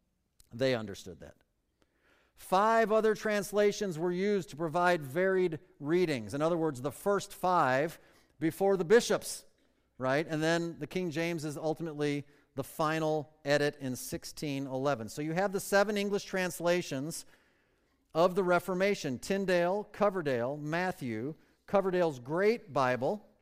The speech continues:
the Geneva Bible, the Bishop's Bible, and then the King James Bible. By the way, uh, next October, next year, when we have our annual Certainty Conference,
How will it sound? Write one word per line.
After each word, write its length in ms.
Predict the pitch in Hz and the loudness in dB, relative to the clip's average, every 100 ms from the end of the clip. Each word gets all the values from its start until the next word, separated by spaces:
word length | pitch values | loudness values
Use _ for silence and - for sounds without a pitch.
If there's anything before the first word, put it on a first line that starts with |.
| _ _ _ _ | _ _ _ _
the 80 | 147 | -8
Geneva 480 | 127 160 196 247 208 | -4 0 0 2 2
Bible, 540 | 139 110 104 113 165 127 | 2 0 0 -4 -6 -8
the 80 | 135 | -6
Bishop's 480 | 131 240 - 131 - | 2 2 2 -8 -4
Bible, 520 | 123 104 101 131 175 _ _ _ _ 139 | -2 -2 -4 -10 -12 _ _ _ _ -6
and 180 | 143 | -2
then 320 | 151 160 165 160 | -2 -2 -4 -8
the 120 | 147 | -10
King 380 | - - 147 147 | -8 -8 -6 -6
James 640 | 120 123 113 110 110 - _ _ - | -6 -6 -8 -10 -14 -20 _ _ -14
Bible. 460 | 101 110 98 82 - _ _ _ _ _ _ _ _ - | -4 -4 -4 -12 -20 _ _ _ _ _ _ _ _ 2
By 180 | 160 185 | 4 4
the 80 | |
way, 260 | 180 127 202 - _ _ _ _ - | 2 2 -2 -8 _ _ _ _ -6
uh, 260 | 123 117 | -2 -2
next 520 | 117 135 190 - - - - | -2 -2 -2 -4 -16 -18 -8
October, 680 | 143 151 - 180 160 151 190 _ _ - | -6 -6 -6 -6 -2 -4 -6 _ _ -10
next 260 | 139 147 - | -8 -8 -8
year, 260 | 123 147 - _ _ _ _ _ - - | -6 -6 -10 _ _ _ _ _ -20 -16
when 140 | 123 139 | -8 -6
we 80 | |
have 240 | 135 139 135 | -2 0 0
our 120 | 123 | -2
annual 460 | 131 139 139 131 123 | -4 -6 -4 -6 -10
Certainty 500 | - 185 170 147 143 | -6 -6 -6 -8 -6
Conference, 600 | 139 117 147 196 - | -6 -6 -8 -12 -14